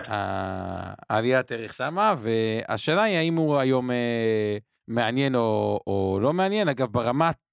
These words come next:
הטכנית, איך שנחשפים אליו, מי שבסוף ישתכנע שהוא מעניין, אז התעודת סל הכי נפוצה עליו נקראת איי דאבליו אם, שמנהלת, אה, שישים ואחד, אה, מיליארד, אה, דולר,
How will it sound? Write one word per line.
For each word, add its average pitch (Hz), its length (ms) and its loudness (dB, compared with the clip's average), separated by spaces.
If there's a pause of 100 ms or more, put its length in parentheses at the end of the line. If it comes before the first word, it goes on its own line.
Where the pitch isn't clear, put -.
הטכנית, 139 360 -2
איך 135 100 -2
שנחשפים 131 680 -2
אליו, 98 200 0
מי 104 120 -6
שבסוף 104 460 -4
ישתכנע 113 480 -4
שהוא 98 360 -4 (120)
מעניין, 175 560 0 (480)
אז 107 320 -4
התעודת 110 640 0
סל 139 280 0
הכי 127 680 -2
נפוצה 117 560 -2
עליו 117 240 -2
נקראת 113 440 -6
איי 120 180 0
דאבליו 104 500 0
אם, 185 360 -2 (500)
שמנהלת, 117 920 0
אה, 104 500 2
שישים 120 520 -4
ואחד, 117 420 0 (120)
אה, 104 380 0 (140)
מיליארד, 104 640 -2
אה, 92 720 0
דולר, 180 580 2